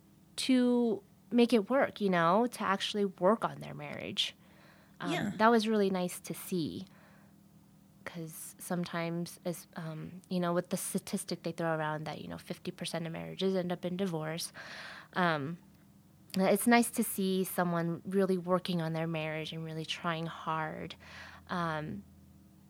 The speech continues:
Speaker 1: to, uh, keep the family together and become better people, you know, not necessarily fix things, but more understanding, I guess.
Speaker 2: Yeah. I mean,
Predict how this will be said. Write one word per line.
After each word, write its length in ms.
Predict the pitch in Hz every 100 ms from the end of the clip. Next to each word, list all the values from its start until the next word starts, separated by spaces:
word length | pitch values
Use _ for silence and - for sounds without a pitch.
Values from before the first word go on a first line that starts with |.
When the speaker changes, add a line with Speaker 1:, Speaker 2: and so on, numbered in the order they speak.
| - - -
Speaker 1:
to, 840 | - - 170 165 165 160 160 - - - -
uh, 240 | - - - - - - - - - - -
keep 240 | - 208
the 100 | -
family 640 | 180 185 180 185 180 175 175
together 360 | - 185 175 175
and 200 | 165 170
become 300 | 185 - 190
better 240 | 165 160 156
people, 680 | - - 165 - 71 196 - -
you 100 | 180
know, 180 | 165 156
not 180 | 160 -
necessarily 840 | 175 - 170 170 - 190 175 160 - -
fix 220 | - 254 -
things, 480 | - 170 165 165 -
but 140 | 160 - -
more 280 | 190 185 180
understanding, 760 | 170 165 - 160 151 - 196 - - - - - - - - - -
I 40 | 175
guess. 240 | - - -
Speaker 2:
Yeah. 400 | 254 226 220 214 214 - - - - - -
I 60 | 233
mean, 260 | 247 247